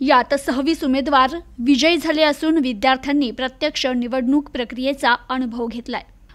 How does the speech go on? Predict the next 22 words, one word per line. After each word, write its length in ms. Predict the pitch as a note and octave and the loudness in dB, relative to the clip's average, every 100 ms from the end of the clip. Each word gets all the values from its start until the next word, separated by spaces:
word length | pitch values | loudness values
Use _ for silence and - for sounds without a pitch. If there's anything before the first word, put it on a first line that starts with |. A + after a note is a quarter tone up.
| - | -2
उमेदवाराचे 640 | D#4 F4+ F#4 F#4 F4+ F#4 | 4 4 6 4 4 0
नामनिर्देशन 680 | F4+ D#4+ D4 C#4+ C4+ C#4 C#4+ | 2 2 4 2 0 0 -2
पत्र 280 | C4 B3+ A#3+ | -4 -6 -8
स्वीकारणं, 680 | A3 A3+ - C4 C4 C#4 | -8 -8 -4 -2 0 -2
उमेदवारी 560 | C#4 A#3 A#3+ A3 B3 B3+ | -4 -4 -4 -2 -4 -2
अर्ज 340 | - B3+ A3+ | -2 -4 -2
मागे 400 | B3+ A3+ A3 A3+ | -4 -2 -4 -4
घेणं, 360 | C4 C#4 C4+ C#4+ D4 - - | -4 -2 -2 -2 -6 -16 -12
प्रचार 380 | A#3+ A#3 C4+ C#4 | -8 -2 0 0
करणं, 400 | C#4 C4+ C#4 D4+ E4 _ - - | -2 -4 -2 -2 -6 _ -16 -6
मतदार 360 | C4+ C4+ C4+ C4+ | -4 0 2 2
यादीनुसार 680 | B3 A#3+ B3 B3+ B3 B3 A#3 | 0 0 0 -4 -2 -4 -4
मतदान 460 | A3+ B3 C4 C#4 | -6 -2 -2 0
करणं 320 | C4+ C#4 C4+ D4+ | -2 -2 -2 -2
आणि 180 | - D4+ | 0 0
मतमोजणी 640 | E4 C#4+ D#4 C#4+ C4 C#4+ | 0 -2 -2 -2 0 -2
करणं 320 | D4 B3 C#4+ A#3+ - - - D#4 | -2 -2 -2 -4 -10 -20 -6 -2
अशी 220 | E4 G#4 | 0 -2
प्रक्रिया 580 | - - A#3+ D4+ D#4+ E4 | -4 -6 -4 -4 -2 -2
निवडणूक 600 | C#4 A3+ A#3+ A#3+ C#4+ C#4 | -2 -2 -4 0 0 -2
निर्णय 280 | A#3 A3 B3 | -6 -4 -4
अधिकारी 460 | B3+ B3 C4 D4 | -4 -4 -4 -6